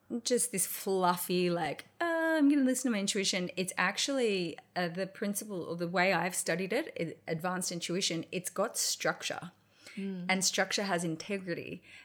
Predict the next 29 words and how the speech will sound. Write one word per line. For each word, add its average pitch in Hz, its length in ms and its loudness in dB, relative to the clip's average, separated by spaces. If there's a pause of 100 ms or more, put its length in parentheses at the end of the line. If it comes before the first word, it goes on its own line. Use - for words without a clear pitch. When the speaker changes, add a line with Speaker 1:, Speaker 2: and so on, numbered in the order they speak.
Speaker 1:
And 185 200 0
so 185 420 4
for - 180 -6
me, 185 680 0
why 175 260 0
I 175 80 2
loved 170 280 -2
this 240 200 0
so 247 80 0
much 180 240 0
is - 120 -6
'cause 170 140 -6
it 147 120 -6
beautifully 180 400 -2
balanced 170 440 -2
the 170 80 -2
masculine 165 540 -2
and 170 80 -4
the 160 60 -6
feminine. 170 520 -6 (340)
It 160 140 -2 (180)
has 185 420 0 (560)
end 185 320 4
results 165 680 2
that 165 220 0
we 165 100 0
go 165 260 2
for. 156 520 -2 (100)
Um, 170 520 0